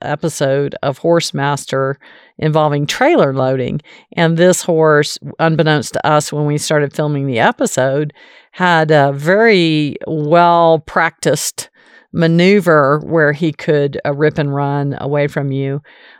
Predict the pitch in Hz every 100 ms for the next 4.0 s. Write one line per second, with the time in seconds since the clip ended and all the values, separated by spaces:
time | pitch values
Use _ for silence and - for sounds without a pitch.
0 | - 147 143 147 139 - - 139 151 -
1 | - 151 - 156 143 165 - - _ _
2 | - 160 269 - 160 135 - 143 139 139
3 | 139 - 170 160 151 - 147 139 139 131